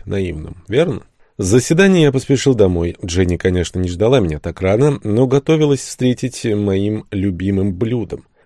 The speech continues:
Вонища в квартире стояла ещё та. "Затыкай нос, беги вон". Я хотела приготовить тебе кугу.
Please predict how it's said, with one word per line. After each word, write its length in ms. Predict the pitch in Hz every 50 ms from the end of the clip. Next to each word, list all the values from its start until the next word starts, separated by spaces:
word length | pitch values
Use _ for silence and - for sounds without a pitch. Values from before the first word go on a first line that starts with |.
| -
Вонища 380 | 92 90 85 87 80 - - 82
в 20 |
квартире 420 | - 92 90 78 - - 90 82 78
стояла 400 | - - 90 85 85 85 82 82
ещё 320 | 87 85 - - - 113
та. 380 | 107 - - 156 107 80 - -
"Затыкай 580 | - - 85 85 92 - 107 95 - 110 104 104
нос, 540 | 113 127 151 180 190 - - - - - -
беги 380 | - 95 101 95 87 90 113 127
вон". 380 | 110 - - 52 52 - - _ _ _ _ _ _ _ _ _ -
Я 160 | - 76 76
хотела 400 | 71 - - - - 92 85 85
приготовить 600 | - - 98 90 90 85 - - 113 107 104 98 -
тебе 320 | - 104 101 107 101 95 - _ _ _ -
кугу. 640 | - 147 151 156 139 110 90 87 92 85 80 80